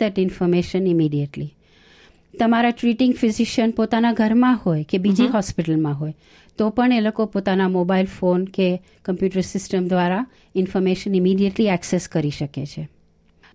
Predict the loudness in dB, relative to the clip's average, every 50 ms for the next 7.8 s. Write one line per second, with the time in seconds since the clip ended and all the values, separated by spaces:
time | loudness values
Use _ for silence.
0 | _ 0 2 4 4 4 4 4 2 0 -2 -4 -2 0 2 2 2 4 4 4
1 | 4 4 4 2 2 2 2 2 2 2 0 0 0 0 0 0 0 0 -2 -2
2 | -2 0 0 2 2 2 2 2 2 0 0 0 0 0 0 -2 -4 -4 -6 -8
3 | -8 -10 _ _ _ -6 -2 0 0 0 0 0 0 0 2 2 2 0 0 0
4 | 0 -2 -4 -4 -4 -6 -6 -8 _ _ _ _ _ -20 -20 -20 _ _ -2 0
5 | 0 0 0 -2 -2 0 2 2 4 2 0 0 -2 0 0 2 2 0 -4 -10
6 | -14 -8 -4 -2 0 0 2 0 0 0 0 0 2 0 0 0 -2 -4 -2 0
7 | 0 0 0 0 0 0 0 -2 -6 -10 -6 -2 -2 -2 -2